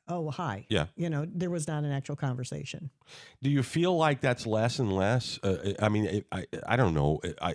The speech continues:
Speaker 2: I, I feel like sometimes I just get old and grouchy, and I don't wanna be just old and grouchy, but it just felt like our representation was more plugged into our community than it is today.
Speaker 1: You know, I, <sighs> we were so spoiled for so long because we had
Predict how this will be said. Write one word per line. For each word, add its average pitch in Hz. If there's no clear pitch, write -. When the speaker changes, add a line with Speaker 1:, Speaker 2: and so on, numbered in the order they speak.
Speaker 2:
I, 104
I 110
feel 117
like 92
sometimes 85
I 80
just 73
get 87
old 71
and 71
grouchy, 78
and 67
I 69
don't 71
wanna 73
be 71
just 69
old 71
and 67
grouchy, 76
but 76
it 90
just 104
felt 120
like 90
our 82
representation 80
was 69
more 76
plugged 80
into 78
our 73
community 73
than 80
it 71
is 65
today. -
Speaker 1:
You 220
know, 180
I, 190
<sighs> -
we 202
were 175
so 208
spoiled 160
for 147
so 135
long 135
because 139
we 151
had 131